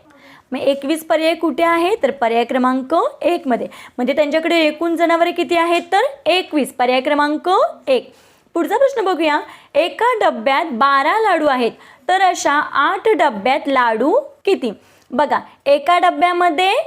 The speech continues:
बारा लाडू, अशा आठ डब्यां विचार-, डब्यांमध्ये विचारले. मग काय करायचंय? गुणिले आठ विचारले.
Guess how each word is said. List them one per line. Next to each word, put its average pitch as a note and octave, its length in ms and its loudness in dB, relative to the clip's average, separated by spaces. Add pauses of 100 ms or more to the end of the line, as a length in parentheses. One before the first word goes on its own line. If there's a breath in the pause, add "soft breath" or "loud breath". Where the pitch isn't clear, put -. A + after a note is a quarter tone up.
(160)
बारा C#4 540 2
लाडू, G#3 240 -2 (300 loud breath)
अशा C4 260 -2 (280)
आठ G4+ 320 2
डब्यां E4+ 500 2
विचार-, C#4 600 -2
डब्यांमध्ये C#4+ 640 0
विचारले. A#3+ 360 0
मग B3 100 -2
काय D4 160 0
करायचंय? E4 400 0
गुणिले C4+ 720 2 (340)
आठ D#4 280 0
विचारले. A3 480 -2